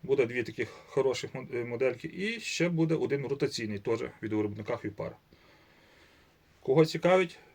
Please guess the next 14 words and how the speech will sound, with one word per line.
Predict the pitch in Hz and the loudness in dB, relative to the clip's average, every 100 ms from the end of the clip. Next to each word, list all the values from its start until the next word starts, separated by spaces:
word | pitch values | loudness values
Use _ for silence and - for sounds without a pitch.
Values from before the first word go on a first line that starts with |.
| - | -2
пишіть | 123 131 110 | -2 -2 -6
на | 107 | -4
канал, | 131 143 180 - _ _ - | -2 0 -2 -4 _ _ -14
зніму | 113 120 135 123 | -10 -6 0 2
вам | 120 110 | 2 2
окреме | 113 120 110 | 0 0 0
відео | 135 165 165 160 - | 0 0 0 -2 -4
на | 143 | 0
ротаційні, | 151 147 139 175 175 160 | 0 2 0 2 2 2
на | 135 117 | 0 -4
ті | - | -4
сучасні | 120 110 147 139 156 | -6 -2 0 0 -2
нові | 117 120 123 117 | -4 -4 -4 -2
моделі. | 110 117 175 170 | -2 2 4 2